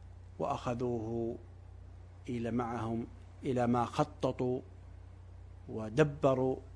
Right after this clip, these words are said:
ليقوموا به ضد هذا الابن الصغير. وكله حكمة،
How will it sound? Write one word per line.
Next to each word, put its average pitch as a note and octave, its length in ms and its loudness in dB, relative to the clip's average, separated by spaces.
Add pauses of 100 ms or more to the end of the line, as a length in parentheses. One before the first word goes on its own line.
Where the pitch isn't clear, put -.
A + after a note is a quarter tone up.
(340)
ليقوموا A#2+ 580 2
به A#2+ 420 2 (300)
ضد B2 240 0
هذا A#2 320 4
الابن A#2 400 0 (1000)
الصغير. - 420 -2 (920)
وكله D3 280 4
حكمة، B2 380 -2